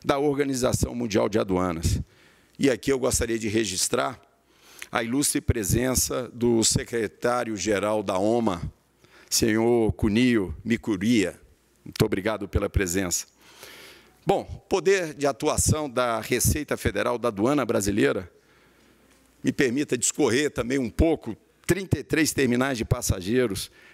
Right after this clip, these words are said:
trinta e seis de carga em aeroportos, trinta e nove portos organizados, quarenta e quatro instalações portuárias fluviais e lacustre, cento e setenta e duas instalações portuárias marítimas,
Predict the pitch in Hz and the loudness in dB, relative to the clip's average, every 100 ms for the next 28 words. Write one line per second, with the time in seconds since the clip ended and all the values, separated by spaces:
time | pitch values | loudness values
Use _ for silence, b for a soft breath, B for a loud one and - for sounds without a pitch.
0 | B - 175 202 - 131 - 156 151 131 | B 0 0 0 -4 -2 -2 0 0 0
1 | - - _ _ _ _ _ _ - 107 | -4 -6 _ _ _ _ _ _ -6 -6
2 | - 143 147 123 120 113 107 - - 127 | -2 -2 -2 -2 -2 0 0 0 0 0
3 | - - 185 196 165 135 143 123 - _ | -2 -2 -4 -2 -2 0 -2 -2 -6 _
4 | - 143 - 117 110 98 123 110 95 117 | -8 -6 -6 -2 -2 0 -2 -2 -2 -2
5 | 120 - 143 151 185 156 - 143 143 - | -4 -4 -2 0 0 0 0 -2 -2 -4
6 | 139 117 101 - 143 - 127 - 120 120 | -2 -2 -2 -2 -2 0 0 2 2 0
7 | - - 113 98 117 110 101 87 - 123 | -2 0 2 4 2 0 -2 -2 0 2
8 | 120 - - B B B B B B - | 2 -2 -16 B B B B B B 0
9 | 190 202 - 156 - 156 135 117 143 139 | 0 0 -2 -2 0 0 0 2 2 2
10 | 131 - 131 117 - 131 - 131 - 120 | 0 0 0 0 -2 -2 0 0 2 0
11 | 123 104 110 101 131 - - 90 | 0 -2 -2 0 0 0 -4 -8